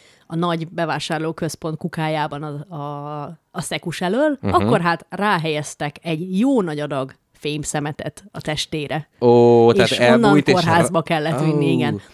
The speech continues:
Speaker 1: Hát mert félt, hogy, ö,
Speaker 2: És hogy valaki kidobta a szemetet, mire elkezd, vagy a fém hulladékot, mire, au, á,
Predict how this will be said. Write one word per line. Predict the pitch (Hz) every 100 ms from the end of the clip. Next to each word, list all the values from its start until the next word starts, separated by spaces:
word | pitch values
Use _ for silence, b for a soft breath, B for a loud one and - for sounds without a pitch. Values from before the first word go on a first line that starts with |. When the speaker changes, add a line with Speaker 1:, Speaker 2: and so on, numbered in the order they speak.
| b
Speaker 1:
Hát | 208
mert | 226 220
félt, | - 202 165
hogy, | - 165 160
ö, | 170
Speaker 2:
És | 139
hogy | 123
valaki | 120 147 - 113
kidobta | 139 120 -
a | 101
szemetet, | - 113 120 127 123
mire | 113 120
elkezd, | 117 117 104 98 98
vagy | 104 104
a |
fém | - 113 110
hulladékot, | 120 117 117 120 120 110
mire, | 123 147
au, | - 359 349 262 -
á, | 302 85 - - -